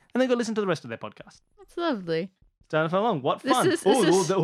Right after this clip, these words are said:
Speaker 1: ooh, wait a minute. On one of these, on What Fun, there's a three and a little writing symbol. Do you see that?
Speaker 2: No, what?
Speaker 1: On one of these pictures?
Speaker 2: Which one?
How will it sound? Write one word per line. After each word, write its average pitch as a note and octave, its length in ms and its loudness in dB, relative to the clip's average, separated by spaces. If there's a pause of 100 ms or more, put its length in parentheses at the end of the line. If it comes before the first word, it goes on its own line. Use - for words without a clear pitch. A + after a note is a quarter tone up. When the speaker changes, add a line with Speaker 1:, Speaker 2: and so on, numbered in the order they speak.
(140)
Speaker 1:
ooh, G#3 100 4
wait E3+ 200 2
a F#3+ 40 0
minute. D#3+ 280 0
On C#3+ 140 0
one F3+ 140 2
of F#3 60 2
these, D3 200 2
on D3 160 -2
What F3+ 220 -2
Fun, F#3 260 0
there's C#3 180 -2
a C#3 60 -4
three E3+ 560 -2
and C3+ 160 -6
a C3 60 -4
little C3+ 420 -4
writing C#3+ 440 -2
symbol. A2 260 -12
Do A2+ 80 -12
you - 40 -10
see C#3 120 -6
that? F3+ 200 -2 (140)
Speaker 2:
No, A3 440 -4
what? B3+ 280 -2 (800)
Speaker 1:
On C#3 80 -4
one D3 100 2
of D3 60 0
these C#3+ 140 -2
pictures? - 440 -8 (340)
Speaker 2:
Which B3 200 -6
one? F#3 300 -2